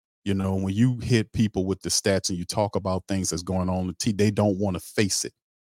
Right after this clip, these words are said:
They only wanna see the team in their own light and not in the light of what it really is. They are too, they're too blind, too,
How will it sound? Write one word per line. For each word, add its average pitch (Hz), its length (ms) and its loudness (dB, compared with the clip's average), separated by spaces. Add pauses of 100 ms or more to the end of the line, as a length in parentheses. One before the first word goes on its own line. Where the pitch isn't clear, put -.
(100)
They 104 100 2
only 113 260 4
wanna 104 300 2
see - 240 2
the 98 140 0
team 104 320 0
in 98 280 -4
their 120 260 4
own 104 260 0
light 95 260 0 (460)
and 98 160 0
not 107 240 2
in 104 160 0
the 98 80 0
light 95 340 2
of 92 160 -6
what 104 240 2
it 98 100 -2
really 98 520 0
is. - 500 0 (560)
They 104 140 0
are 92 180 0
too, - 320 4
they're 98 160 4
too 151 320 2
blind, 101 640 0
too, 160 460 0